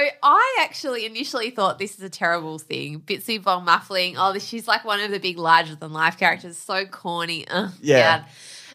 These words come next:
Speaker 1: And then as it unfolded, what hit me really hard was the, the actual truth of it, which is that after they kind of leave the coffee shop scene, and as soon as they sit down at the coffee shop, Miranda's not there,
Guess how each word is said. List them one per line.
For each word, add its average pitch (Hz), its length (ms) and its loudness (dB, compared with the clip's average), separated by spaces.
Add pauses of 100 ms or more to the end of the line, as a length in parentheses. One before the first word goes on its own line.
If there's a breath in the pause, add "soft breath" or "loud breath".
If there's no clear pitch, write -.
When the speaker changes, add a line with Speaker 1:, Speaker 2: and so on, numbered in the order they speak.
(100)
Speaker 1:
And 285 220 2
then 453 200 2 (360)
as 302 180 4
it 359 160 -6
unfolded, 226 680 -2
what 202 360 -6
hit - 240 -8
me 208 200 -6
really 185 340 -8
hard 170 840 4
was 185 640 -4 (320)
the, 208 160 4 (160)
the 214 140 0
actual 247 300 0
truth 208 320 -6
of 175 60 -10
it, 156 120 -4
which 156 200 -12
is 180 120 -16
that 165 220 -2 (220)
after 220 360 4
they 208 160 2
kind 190 240 -8
of 165 100 -12
leave 165 300 -6
the 170 80 -12
coffee 165 280 -6
shop - 240 -4
scene, 123 440 -10 (100)
and 196 160 4
as 180 140 -2
soon 254 240 -4
as 381 120 -2
they 349 160 4
sit - 300 -12
down 175 240 4
at - 80 -8
the 170 60 -10
coffee 151 260 -10
shop, 143 320 -6
Miranda's 185 480 -2
not 156 200 -6
there, 135 260 -2